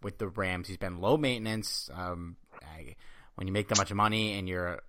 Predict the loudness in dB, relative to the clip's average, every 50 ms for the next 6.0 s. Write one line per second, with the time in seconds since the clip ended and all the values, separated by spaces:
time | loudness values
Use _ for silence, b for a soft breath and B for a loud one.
0 | -12 -10 -8 -6 -2 0 0 0 0 0 0 0 0 0 -2 -8 -10 -12 -6 0
1 | 2 4 4 6 4 2 2 -2 0 -2 -2 -2 -2 -4 -4 -4 -4 -4 -6 -8
2 | -8 -10 -12 -12 -12 -10 -8 -8 -6 -4 -2 0 2 4 6 6 6 8 8 8
3 | 8 8 6 4 4 4 4 2 2 0 -4 -6 -8 B B B B B B B
4 | B B B 10 12 12 12 12 12 10 6 0 -12 _ -20 -20 -20 -20 -18 -18
5 | -18 -18 -20 -4 _ 2 4 6 8 8 10 10 10 10 10 8 6 4 -2